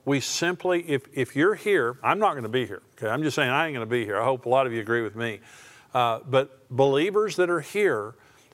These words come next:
during the tribulation are not protected. In spa-, in fact, they're specifically targeted by the Antichrist. You have more of a chance of dying if you're a Christian,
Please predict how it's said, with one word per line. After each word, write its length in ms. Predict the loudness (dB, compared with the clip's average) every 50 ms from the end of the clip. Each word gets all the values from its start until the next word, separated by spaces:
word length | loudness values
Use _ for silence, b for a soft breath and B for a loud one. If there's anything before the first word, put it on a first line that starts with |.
| b -6 0
during 360 | 2 2 2 2 0 0 -2
the 80 | -2
tribulation 800 | -2 0 0 0 0 0 2 2 2 2 0 -2 -4 -6 -6 -8
are 180 | -4 -4 -2 0
not 240 | 0 0 0 -2 -2
protected. 600 | -4 -4 -2 0 0 -2 -2 -2 -4 -8 -8 -4 -4
In 100 | -4 -4
spa-, 300 | -2 0 0 0 0 0
in 140 | -2 -6 -2
fact, 260 | 0 0 0 0 0
they're 120 | -2 -2
specifically 720 | -2 -2 -4 -4 -2 0 0 0 0 -2 -4 -4 -4 -6 -4
targeted 420 | 0 0 0 0 0 0 -2 -2
by 140 | -2 -2 -2
the 160 | 0 -2 -2
Antichrist. 580 | -2 -2 -2 -4 -2 -2 -2 0 0 -2 -6 -4
You 160 | -2 0 0
have 220 | 2 0 0 0
more 260 | -2 -2 0 2 2 2
of 80 | 2
a 60 | 0
chance 380 | -2 -2 -4 -4 -4 -4 -4 -6
of 100 | -6 -4
dying 320 | -2 -2 -2 -2 -4 -4
if 180 | -6 -8 -6 -2
you're 120 | -2 -2
a 40 | -2
Christian, 380 | 0 -2 -2 -2 -4 -10 -18